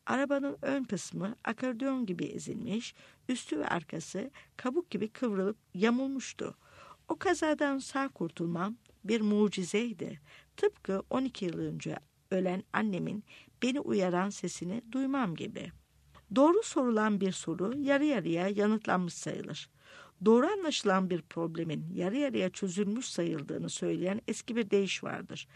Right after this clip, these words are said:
Aynı şey sizin sorularınız için de geçerli. Anlamlı ve doğru bir amaca yönelik bir soru, yanıtın büyük bir kısmını da beraberinde getirir. Kötü soru, öğrenmek istediğiniz şeyden farklı bir şey soran sorudur.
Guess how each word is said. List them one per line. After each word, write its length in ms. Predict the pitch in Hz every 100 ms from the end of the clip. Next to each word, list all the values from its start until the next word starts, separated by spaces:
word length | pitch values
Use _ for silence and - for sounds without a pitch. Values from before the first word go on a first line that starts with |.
| - - - -
Aynı 260 | - 330 339
şey 220 | - 269
sizin 300 | - 226 254
sorularınız 800 | 240 247 240 233 226 214 240 -
için 320 | - - -
de 80 | -
geçerli. 600 | - 139 - - - 180 - _ - - - _
Anlamlı 680 | - 226 240 247 240 240 330 -
ve 180 | 220 202
doğru 340 | 226 220 233 349
bir 120 | 277
amaca 400 | - 180 170 165
yönelik 460 | 170 175 160 160 - -
bir 100 | 170
soru, 520 | 156 - - - - - - _
yanıtın 600 | 226 233 254 - 285 269
büyük 220 | 240 269 -
bir 120 | 156
kısmını 560 | - 180 - 202 190
da 160 | 185 208
beraberinde 640 | 208 208 196 196 185 180 170
getirir. 540 | 143 - - - - - - - - -
Kötü 280 | 254 240 392
soru, 540 | - 202 180 180 277 147
öğrenmek 540 | 190 220 240 247 262 240
istediğiniz 540 | - 175 175 175 175
şeyden 440 | - 170 160 175
farklı 400 | 185 214 208 -
bir 120 | 202 180
şey 220 | - 170
soran 340 | - 175 185
sorudur. 600 | 190 - - - - -